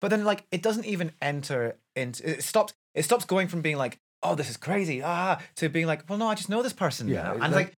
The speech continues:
Speaker 1: the reas-, the reason we chat is because we've got something that we like to talk about together. As, you
Speaker 2: And,
Speaker 1: know.
Speaker 2: and that's, that's all that matters. It, it, and you, you get over that very quickly
Speaker 1: Yeah.
Speaker 2: in, in your career. I mean, I've been really lucky right from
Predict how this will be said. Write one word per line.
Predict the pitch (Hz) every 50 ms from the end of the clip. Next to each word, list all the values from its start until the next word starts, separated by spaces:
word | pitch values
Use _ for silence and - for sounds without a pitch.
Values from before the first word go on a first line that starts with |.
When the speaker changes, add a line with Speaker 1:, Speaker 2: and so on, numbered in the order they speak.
| _ -
Speaker 1:
the | 147
reas-, | 147 175 202 190 -
the | - 156 135
reason | 147 196 208 165 175 147
we | 139 131 120
chat | - - 208 269 320 226 - -
is | 160 170 143
because | - 170 165 165 143
we've | 151 147 147
got | - 170 - -
something | - - 165 151 143 - - 139 131
that | 131 -
we | 131 123
like | 123 117 120 - -
to | - -
talk | - 156 - - - -
about | 151 131 123 120 -
together. | - 143 127 - 92 - - 76 78
As, | - - 120 - - -
you | -
Speaker 2:
And, | - 139
Speaker 1:
know. | - 151
Speaker 2:
and | 147 160
that's, | 190 190 147 139
that's | 151 185 180 165 - 180
all | 160 147
that | 131 120
matters. | 120 127 131 127 - 90 90
It, | 98 98 -
it, | - 117 107 - -
and | 113 110 110 113 104 - _ - - - - - _ _ -
you, | 117 117 117
you | 123 123 123
get | 113 147 156 135
over | 123 117 101 95
that | 95 78 73 69 78 -
very | - 117 107 95 90
quickly | - - 104 95 - - 151 156
Speaker 1:
Yeah. | 151 139 120 104 95 - -
Speaker 2:
in, | - 92 82
in | 87
your | 82 85
career. | - - - 90 87 85
I | 73
mean, | 76 98 -
I've | - 113
been | 107 123 117 117 113 113
really | 127 131 120 110
lucky | 113 117 110 98 - - 95
right | 87 98 117 127 127 123 117
from | - - 110 104 98 90 -